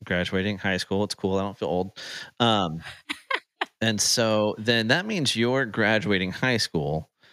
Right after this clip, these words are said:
Speaker 1: still with this desire to go to West Point post nine eleven,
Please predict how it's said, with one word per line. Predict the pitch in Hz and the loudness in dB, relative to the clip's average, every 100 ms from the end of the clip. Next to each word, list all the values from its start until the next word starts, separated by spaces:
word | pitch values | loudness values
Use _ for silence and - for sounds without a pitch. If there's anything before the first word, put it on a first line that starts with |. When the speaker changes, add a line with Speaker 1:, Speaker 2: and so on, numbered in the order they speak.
| _ _ - | _ _ -6
Speaker 1:
still | - 113 127 | 2 4 4
with | 135 | 2
this | 127 | 0
desire | - 104 110 104 | 2 2 4 2
to | |
go | 101 98 | 4 4
to | 92 | 2
West | 101 123 120 | 2 2 0
Point | - 82 80 82 - _ _ _ _ _ _ _ _ _ - | -2 0 2 0 -4 _ _ _ _ _ _ _ _ _ 0
post | - 107 - | 2 4 2
nine | 104 95 | 2 2
eleven, | 90 80 80 73 69 | 2 2 0 -2 -6